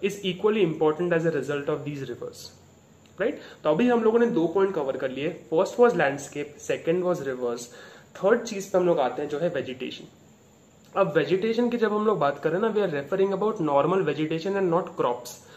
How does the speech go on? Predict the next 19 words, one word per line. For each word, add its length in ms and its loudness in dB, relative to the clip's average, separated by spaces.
ये 120 4
vegetation 480 2
वो 220 2
है 160 0
जिसको 280 2
हम 80 0
लोग 180 0
forest 400 0
की 80 4
तरह 200 2
जानते 320 -2
हैं, 140 2
जो 100 2
naturally 520 0
exist 360 0
करता 280 -2
है 180 0
without 300 2
any 360 0